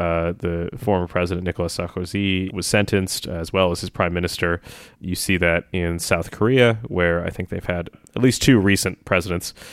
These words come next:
go to jail, uh, for corruption charges. But nonetheless, um, America was exceptional in not prosecuting former presidents. And I think nowadays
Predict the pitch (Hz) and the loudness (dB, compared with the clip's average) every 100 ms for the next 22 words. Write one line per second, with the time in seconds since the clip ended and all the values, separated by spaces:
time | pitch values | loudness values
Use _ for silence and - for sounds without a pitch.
0 | - - - 90 87 104 104 98 98 - | -20 -10 -4 -2 0 2 4 4 2 0
1 | 87 85 - 90 101 95 - 90 92 90 | -4 -4 -6 -2 0 0 -2 -2 0 0
2 | 90 85 - - - - - 120 - 170 | 0 -2 -4 -10 -18 -8 2 4 6 6
3 | 123 90 85 - 98 87 90 110 113 123 | 8 6 4 2 4 4 2 2 6 6
4 | 113 - 98 - 117 127 127 131 - 98 | 6 6 4 2 6 6 8 4 4 4
5 | - 98 87 - 92 87 87 90 92 - | 4 -2 -2 0 -2 2 4 4 2 -6
6 | - - - 92 82 - 92 82 85 95 | -20 -8 4 4 4 0 -4 -2 -2 -2
7 | 82 80 85 82 87 82 82 - 87 82 | -2 -2 -2 -2 -4 -6 -6 -2 0 0
8 | - 87 80 - 90 85 82 85 80 - | 2 0 0 0 2 2 4 4 4 -2